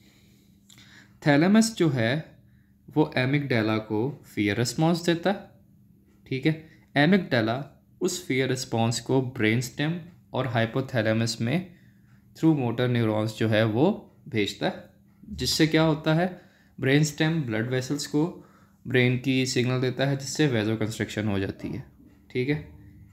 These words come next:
इसके जो है रिस्पॉन्स में क्या होता है,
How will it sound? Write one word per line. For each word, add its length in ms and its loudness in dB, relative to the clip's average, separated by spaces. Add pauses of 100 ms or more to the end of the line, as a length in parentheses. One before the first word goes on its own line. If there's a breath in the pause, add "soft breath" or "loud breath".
(380 loud breath)
इसके 640 2 (640 soft breath)
जो 160 2
है 380 0
रिस्पॉन्स 600 0
में 100 0
क्या 160 2
होता 320 0
है, 360 0